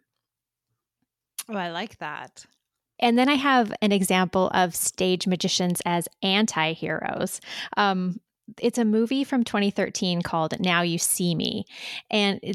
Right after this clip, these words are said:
Speaker 2: this team of magicians, uh, pull off these bank heists and robberies, very magical, like, miraculously magical. And then the audience members sort of take part in their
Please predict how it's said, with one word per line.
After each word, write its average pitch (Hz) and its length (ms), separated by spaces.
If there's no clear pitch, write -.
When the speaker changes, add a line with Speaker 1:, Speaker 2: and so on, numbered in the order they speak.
Speaker 2:
this 220 180
team 262 340
of 262 160
magicians, 180 840
uh, 196 160
pull 208 320
off 208 260
these 180 300
bank 202 400
heists - 720
and 185 180
robberies, 170 600
very 269 420
magical, 156 720
like, - 240
miraculously 190 960
magical. - 640
And 214 300
then 214 400
the 220 440
audience 262 560
members 160 520
sort 226 240
of 208 120
take - 320
part - 500
in 170 220
their 156 280